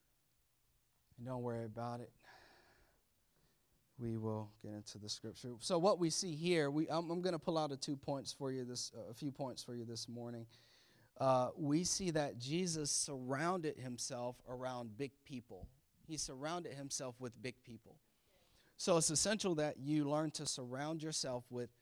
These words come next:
big people. Um, a lot of routines, uh, are good. Some are bad. I thank God for this twenty-one day fast that we just ended because Kyra and I, we, uh, we were on this routine all year last year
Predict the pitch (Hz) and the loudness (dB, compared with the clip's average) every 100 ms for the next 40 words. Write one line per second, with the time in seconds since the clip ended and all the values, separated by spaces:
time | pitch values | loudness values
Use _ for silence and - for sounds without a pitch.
0 | _ _ _ _ _ 123 135 123 131 113 | _ _ _ _ _ 0 0 0 -6 -6
1 | 104 - _ _ _ _ _ _ - - | -8 -18 _ _ _ _ _ _ -16 -14
2 | - - 135 131 123 _ _ _ _ - | -12 -6 -4 -4 -10 _ _ _ _ -2
3 | 156 170 185 156 156 143 - 143 139 139 | 4 4 2 0 -2 -2 -4 -2 -2 -2
4 | - - - _ 127 113 101 - 135 139 | -4 -12 -18 _ -16 -16 -16 -6 0 0
5 | 123 135 139 175 - _ _ _ - - | 2 4 4 2 -8 _ _ _ -4 0
6 | 151 147 139 123 123 147 - _ _ - | 2 2 4 4 4 2 -6 _ _ -4
7 | 143 185 147 156 160 156 131 - - 151 | 2 2 4 4 4 0 -4 -4 -2 -2
8 | 139 131 123 120 - 135 135 131 117 117 | -2 -2 -2 -2 -2 -4 -4 -6 -8 -8
9 | 117 - 123 123 123 110 127 127 - - | -4 -4 -4 -6 -8 -10 -8 -6 -6 -6
10 | 143 151 180 175 127 120 110 110 113 113 | -4 -2 -2 -4 -4 -6 -6 -6 -8 -14
11 | _ _ _ _ _ 131 139 135 131 120 | _ _ _ _ _ -2 0 2 0 0
12 | 113 117 _ _ _ _ - 143 131 127 | -4 -10 _ _ _ _ -2 0 2 0
13 | - - 151 170 160 - 139 120 - 127 | -4 0 2 2 2 0 -4 -8 -8 -8
14 | 120 117 139 160 156 127 117 113 110 110 | -8 -6 -2 -2 -2 -4 -6 -6 -8 -10
15 | - 107 107 | -10 -10 -10